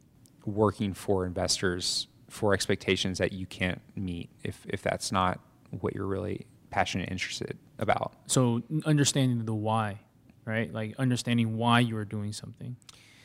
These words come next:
Speaker 1: Yeah, and for me, the why seemed really organic and natural. Uh, before Parakeet, I was working on Urban Crop,
Speaker 2: Mm.
Speaker 1: which is something I'm passionate about. It's an ag tech platform.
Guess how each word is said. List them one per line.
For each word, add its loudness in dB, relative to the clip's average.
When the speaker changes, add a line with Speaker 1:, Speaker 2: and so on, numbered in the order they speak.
Speaker 1:
Yeah, 8
and 2
for 8
me, 4
the 6
why 10
seemed 2
really 4
organic -4
and -8
natural. -4
Uh, -2
before 6
Parakeet, 4
I 8
was 2
working -4
on -4
Urban -2
Crop, 4
Speaker 2:
Mm. -4
Speaker 1:
which -2
is 10
something 4
I'm -4
passionate 4
about. -10
It's 0
an -4
ag 2
tech 4
platform. 4